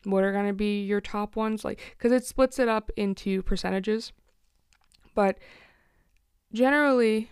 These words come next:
we don't even realize it on our own, like, we don't, we can't even tell you what our actual love language would be, because for me,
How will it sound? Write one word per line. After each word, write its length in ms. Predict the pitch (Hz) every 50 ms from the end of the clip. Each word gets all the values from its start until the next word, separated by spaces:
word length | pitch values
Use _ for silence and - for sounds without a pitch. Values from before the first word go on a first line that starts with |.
| - -
we 200 | 214 220 240 262
don't 180 | 269 262 247
even 240 | 240 233 226 220 220
realize 340 | 220 220 220 214 214 208 208
it 60 | 208
on 140 | 208 202 202
our 140 | 196 196 -
own, 180 | 214 208 196
like, 140 | 185 185 180
we 180 | 190 202 202 202
don't, 320 | 190 - 202 - - - -
we 300 | 196 190 196 196 190 190 _ _ -
can't 280 | - - 202 196 196
even 300 | 196 196 185 190 190 190
tell 280 | 180 - 202 190 190 190
you 240 | 190 190 190 196 196
what 160 | 214 196 185
our 140 | 185 180 185
actual 340 | 190 185 190 180 - 196 196
love 220 | 185 190 196 196
language 400 | 190 185 185 180 175 185 180 -
would 200 | 185 185 180 180
be, 300 | - 180 196 190 196 - _ _ _ _ - - - _ _ -
because 320 | 214 202 220 196 196 196
for 140 | - - 214
me, 260 | 214 240 262 277 262